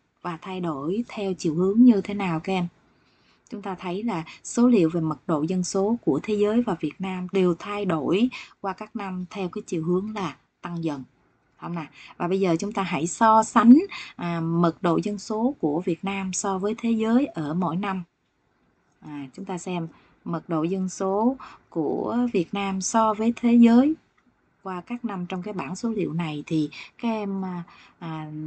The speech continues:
thấy rằng cái mật độ dân số Việt Nam như thế nào các em? Cao hơn so với thế giới, phải không nào? À, à, năm hai nghìn không trăm mười sáu này nè, à, nếu chúng ta tính cái mức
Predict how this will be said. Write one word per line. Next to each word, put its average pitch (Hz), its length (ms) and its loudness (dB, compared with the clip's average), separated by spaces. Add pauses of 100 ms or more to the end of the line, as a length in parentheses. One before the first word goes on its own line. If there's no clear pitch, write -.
(160)
thấy 226 160 -4
rằng 214 160 0
cái 220 120 -4
mật 226 220 4
độ 170 140 2
dân 190 180 0
số 202 220 -4
Việt 220 220 -4
Nam 190 180 -2
như 190 180 0
thế 220 140 -4
nào 190 260 -2
các 190 120 -4
em? 185 120 -2 (2750)
Cao 247 300 4
hơn 233 340 4
so 214 240 -2
với 226 180 0
thế 240 100 0
giới, 214 240 4 (400)
phải - 40 -20
không 208 160 -4
nào? 202 140 0 (340)
À, 180 300 -4 (380)
à, 165 180 -2
năm 202 420 2
hai 226 200 6
nghìn 196 200 -2
không 208 200 -2
trăm 202 240 0
mười 190 160 4
sáu 175 340 2
này 254 120 10
nè, 185 180 2 (260)
à, 165 120 -8
nếu 202 240 0
chúng 254 140 4
ta 214 160 0
tính 240 360 6
cái 269 480 4
mức 233 160 10